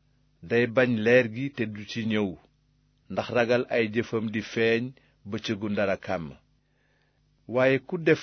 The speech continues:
lu jub day ñëw ci leer gi, ngir ñu xam ne def na ay jëfam ci kanamu Yàlla. Ginnaaw loolu Yeesu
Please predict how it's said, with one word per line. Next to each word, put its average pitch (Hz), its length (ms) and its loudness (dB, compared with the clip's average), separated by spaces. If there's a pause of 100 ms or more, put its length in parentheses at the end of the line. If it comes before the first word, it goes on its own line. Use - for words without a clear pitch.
lu 120 100 -6 (100)
jub 135 160 -4 (420)
day 113 300 0
ñëw 123 240 2 (540)
ci - 120 -6
leer 110 340 2
gi, 71 140 -20 (340)
ngir 120 260 -2
ñu 135 140 0
xam 127 280 -2 (100)
ne 117 140 -2 (460)
def 104 220 -4
na 127 140 0
ay 117 220 0
jëfam 110 340 -6 (340)
ci - 140 -18
kanamu 107 380 0
Yàlla. 76 360 -6 (1400)
Ginnaaw 208 260 8
loolu 190 260 10
Yeesu 175 360 6